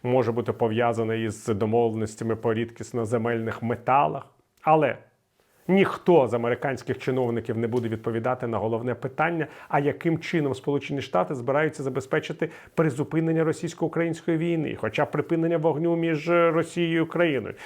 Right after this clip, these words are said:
Про що то Дональд Трамп збирається домовлятися із президентом Російської Федерації Володимиром Путіним? Не можна відповісти на питання, на яке ти не знаєш відповіді. І не можна відповісти на питання, на яке не знає відповіді Дональд Трамп.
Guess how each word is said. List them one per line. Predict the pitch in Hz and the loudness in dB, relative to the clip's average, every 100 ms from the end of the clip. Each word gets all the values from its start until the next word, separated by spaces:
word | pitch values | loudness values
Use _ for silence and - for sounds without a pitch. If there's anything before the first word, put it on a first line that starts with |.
| - | 0
Про | 170 160 | 4 4
що | - 185 | 4 4
то | 175 | 2
Дональд | 160 160 165 160 | 2 4 4 2
Трамп | 160 165 | 2 2
збирається | 131 143 156 156 151 | 2 2 4 4 0
домовлятися | 135 147 143 160 156 165 | -2 0 2 0 0 -4
із | 147 | 0
президентом | 160 139 165 160 | 0 2 0 0
Російської | 165 160 160 165 | -2 -4 -4 -4
Федерації | 160 160 165 165 | 0 0 0 0
Володимиром | 156 156 160 160 151 | 0 2 2 0 0
Путіним? | 160 - - - - - - - | -2 -4 -10 -18 -20 -20 -18 -2
Не | 156 180 | 4 4
можна | 175 190 156 135 | 6 6 4 2
відповісти | 131 131 143 139 139 - | -2 0 0 0 -4 -2
на | 120 | -2
питання, | 117 131 170 190 170 | -2 -2 0 0 0
на | 135 | 0
яке | 127 165 | 0 -2
ти | 160 | -2
не | 147 135 | 0 -2
знаєш | 117 139 147 117 123 | -2 -2 -2 -4 -6
відповіді. | 123 - - - - _ _ _ _ | -6 -6 -8 -10 -18 _ _ _ _
І | - 180 | 2 4
не | 170 | 4
можна | 180 139 131 | 4 2 0
відповісти | 131 139 143 - | 0 -2 -2 -2
на | 131 | -2
питання, | 139 170 180 151 | 0 0 0 0
на | 139 | 0
яке | 151 160 | 0 0
не | 143 | 0
знає | 120 135 156 | 0 0 0
відповіді | 110 143 - 147 123 | 0 -4 -4 -2 -2
Дональд | 117 131 127 117 | 0 0 0 -2
Трамп. | - - | -6 -8